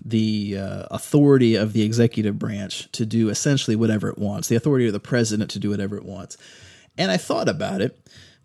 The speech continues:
but then I read it. And the letter is, like, laughably fucking bad.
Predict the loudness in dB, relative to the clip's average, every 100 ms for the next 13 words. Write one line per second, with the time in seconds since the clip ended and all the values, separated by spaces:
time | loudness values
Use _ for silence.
0 | 2 2 2 -2 0 0 -2 -6 -16 -20
1 | -20 _ 2 4 6 4 2 2 0 0
2 | 0 0 -2 -12 -8 -2 0 0 0 -2
3 | 2 0 0 -4 -4 -4 -4 -4 -6 -10
4 | -10 -8 -8 -10 -14 -16